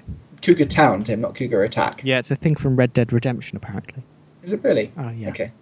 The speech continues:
Speaker 2: Anyway.
Speaker 1: I thought maybe you mis-, misheard me.
Speaker 2: No, no.
Speaker 1: And I wish Red Dead Redemption was on the P C. Anyway, carry on.
Speaker 2: <laughs> Um, Nelson and Simmons were building on the name letter effect, um, as we've previously discussed. Um, I think, you know,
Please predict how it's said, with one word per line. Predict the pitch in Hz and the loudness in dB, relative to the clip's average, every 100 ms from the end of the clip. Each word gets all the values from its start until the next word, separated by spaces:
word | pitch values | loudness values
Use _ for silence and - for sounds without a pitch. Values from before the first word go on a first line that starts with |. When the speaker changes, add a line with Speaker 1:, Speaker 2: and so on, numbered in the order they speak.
| _ 185 | _ 0
Speaker 2:
Anyway. | 196 127 | 0 2
Speaker 1:
I | 110 | 2
thought | 123 _ - - | 2 _ -20 -6
maybe | 104 104 | -4 -2
you | 101 | -4
mis-, | 101 90 - - | -2 -4 -8 -4
misheard | 113 - 107 98 | -4 0 2 2
me. | 101 123 - - - - | 0 -6 -14 -20 -16 -2
Speaker 2:
No, | 175 185 147 | 2 2 2
no. | 135 160 139 120 | 2 2 2 0
Speaker 1:
And | 226 202 | 2 4
I | 143 | 2
wish | 127 - | 0 -2
Red | 120 110 | 0 2
Dead | 104 | 0
Redemption | 104 98 87 - | 0 -6 -6 -10
was | - | -12
on | 92 | -12
the | |
P | - - | -12 -10
C. | - - | -8 -4
Anyway, | 165 123 - | 2 4 2
carry | - 127 101 | 2 2 4
on. | 214 165 | 2 2
Speaker 2:
<laughs> | 202 - - - - | -2 -4 -20 -12 -4
Um, | 160 135 | -4 -4
Nelson | 156 214 220 214 190 | 0 0 2 0 0
and | 170 | 2
Simmons | - 175 117 113 - - - | 0 0 -2 -4 -6 -10 -6
were | 143 | -2
building | 196 233 160 | 2 2 0
on | 113 | -4
the | 113 | -2
name | 123 117 | 0 2
letter | 120 - - | 2 0 -2
effect, | 73 135 - - - 135 | -2 0 0 -2 -6 0
um, | 113 110 120 - - | 2 0 -2 -6 -2
as | 120 - | -2 0
we've | 117 - | -2 -2
previously | - 123 113 - 127 | 4 4 4 0 2
discussed. | 104 - - - 139 - - - - 196 | 2 2 -2 -2 -2 -4 -8 -12 -4 0
Um, | 202 - - | 0 0 -2
I | 247 311 | 2 2
think, | 220 - - | 0 -4 0
you | |
know, | 202 | 0